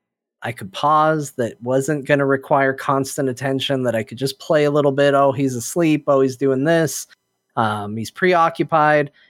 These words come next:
It was absolutely perfect for the time that it, it landed.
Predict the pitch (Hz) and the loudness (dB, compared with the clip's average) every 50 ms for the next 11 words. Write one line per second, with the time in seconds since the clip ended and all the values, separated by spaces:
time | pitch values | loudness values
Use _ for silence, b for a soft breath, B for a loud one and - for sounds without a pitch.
0 | b _ - 156 156 147 156 151 131 139 - _ _ - 170 185 208 226 226 220 | b _ -6 -4 -4 -2 -2 -2 -2 -4 -8 _ _ -2 2 2 2 2 0 -2
1 | - - 226 208 185 180 185 185 190 196 202 170 175 170 160 156 156 156 156 - | -2 0 0 2 2 2 2 2 2 0 -2 0 0 2 2 2 2 0 -2 -6
2 | _ _ _ _ - - - 185 165 - - 131 113 110 - _ - - - _ | _ _ _ _ -6 -2 0 0 0 0 -2 -6 -6 -8 -8 _ -20 -20 -20 _
3 | _ _ _ _ _ _ _ _ - - 165 156 143 139 135 - - 151 143 143 | _ _ _ _ _ _ _ _ -4 -2 0 0 0 -2 -4 -2 -2 0 2 2
4 | 139 139 135 127 127 123 123 117 - _ - 135 127 120 - - 147 131 123 120 | 2 2 2 0 0 -2 -4 -6 -10 _ -8 -6 -6 -6 -8 -10 -8 -8 -6 -6
5 | 120 117 117 123 120 113 107 - | -6 -6 -6 -6 -6 -8 -10 -16